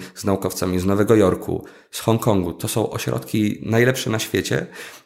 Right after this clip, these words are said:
i my nie tylko dzielimy się naszymi doświadczeniami, ale również uczymy się od nich. Mało tego, my to, co się nauczymy od nich, jeszcze staramy się nauczyć, e, ludzi, którzy dopiero wchodzą w środowisko medyczne. Mm, robimy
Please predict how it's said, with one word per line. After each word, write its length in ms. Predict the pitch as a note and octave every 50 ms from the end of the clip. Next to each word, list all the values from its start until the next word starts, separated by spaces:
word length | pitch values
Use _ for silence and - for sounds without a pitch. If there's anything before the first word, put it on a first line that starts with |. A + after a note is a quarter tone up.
| -
i 160 | - B2+ B2+
my 340 | B2 C3+ C3+ C3 B2+ B2 B2+ C3
nie 100 | B2+ B2+
tylko 440 | B2 D#3 D3+ D3+ D3 - B2 A#2 A2
dzielimy 420 | G#2+ A2 A#2 A#2+ A#2+ A#2+ A#2 A2
się 360 | G#2+ - - G#2 F#2+ F#2 - -
naszymi 480 | - G#2+ A2+ A2+ - F3 D#3+ C3 G#2 F#2+
doświadczeniami, 580 | G2+ G2 - - - - - G#2 G#2 B2 C3
ale 160 | B2+ B2+ B2+ B2+
również 260 | B2+ B2 A2+ A#2 -
uczymy 280 | C3 - - G#2+ G#2
się 140 | G2+ - -
od 220 | - F2+ E2 E2+ E2
nich. 140 | - - _ - - - - - _ _ _ _ _ _ _ _ _ -
Mało 260 | C3 C3 C#3+ D3 D3 C#3
tego, 360 | C#3 B2 G2 F2+ F2+ E2 E2
my 240 | F#2+ G2+ G2+ G2+ F#2+
to, 180 | - - A2+
co 160 | - - A#2
się 120 | G#2+ - A2+
nauczymy 360 | G#2+ G2+ G2 - - F2+ F#2+
od 260 | - - F#3+ - -
nich, 220 | G#2+ G2 - - -
jeszcze 320 | G2+ G2 F#2+ - - G2+
staramy 420 | - - G#2+ G#2 G#2+ G#2 G#2 G2+
się 240 | G2 - - F#2+ F#2
nauczyć, 600 | F#2+ G2 F2 F#2+ F#2+ - G2+ G2 F#2 - - -
e, 160 | - G1+ G1+ - - - - - - - -
ludzi, 240 | G#2 A2 A#2 A#2+ A2
którzy 320 | - - - A#2 G#2+ A2
dopiero 320 | F#2+ G2+ - - G#2 G#2 G2
wchodzą 520 | - - - A#2 G#2+ G2+ G#2 F#2+ F#2+ F#2+
w 80 | F2+ -
środowisko 580 | - - F#2+ F#2 F2+ F2+ F2+ F#2+ - - F#2
medyczne. 500 | F2 E2+ E2 E2+ D#2 - - - E2+ - - - - - - - - _ -
Mm, 340 | - F#2 F2+ F2+ F2+ F#2 F#2+
robimy 520 | G2+ G#2+ G2 A2 G#2+ G#2 G2+ G2 G2 F#2+